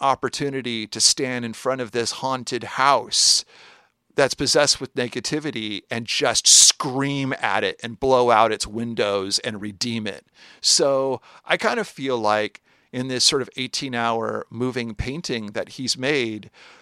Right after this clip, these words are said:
the subject that he's painting is Twin Peaks. And every brushstroke and every color that he's putting on that canvas, i e our screens,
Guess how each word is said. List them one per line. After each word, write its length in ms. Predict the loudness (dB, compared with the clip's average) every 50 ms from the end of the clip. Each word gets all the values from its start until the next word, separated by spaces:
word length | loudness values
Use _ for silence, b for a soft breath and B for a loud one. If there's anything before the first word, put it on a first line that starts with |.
| B
the 100 | 2 4
subject 800 | 6 8 8 8 8 6 6 4 2 2 0 0 -2 -10 -18 -20 _ _
that 140 | -2 -2 -2
he's 180 | -2 -4 -4
painting 560 | -4 -2 -2 -4 -4 -4 -6 -6 -6 -6 -6 -6 -4
is 200 | -4 -4 -2 -2
Twin 300 | -4 -4 -4 -4 -4 -6
Peaks. 580 | -6 -4 -4 -4 -4 -4 0 0 0 0 0 B B B B B B B -8
And 160 | -2 0 0
every 200 | 2 2 0 -4
brushstroke 880 | -2 0 0 2 4 4 4 4 4 0 -2 -4 -4 -6 _ -12 -12
and 80 | -8 -4
every 540 | -2 -2 -2 -2 -4 -6 -6 -6 -6 -10 B B B _
color 540 | -4 0 2 4 4 4 2 2 0 0 -2
that 160 | -4 -6 -6
he's 160 | -6 -8 -6
putting 280 | -2 -2 -2 -2 -2 -2
on 140 | -2 -2 0
that 200 | -2 -2 -4 -4
canvas, 500 | -8 -8 -6 -6 -4 -4 -2 -2 -2 -2 -4 -2
i 180 | -2 -2 -2 -2
e 160 | -2 -2 -2
our 120 | 0 0
screens, 720 | 0 0 -2 -2 -8 -10 -10 -8 -8 -8 -8 -8 -8 -10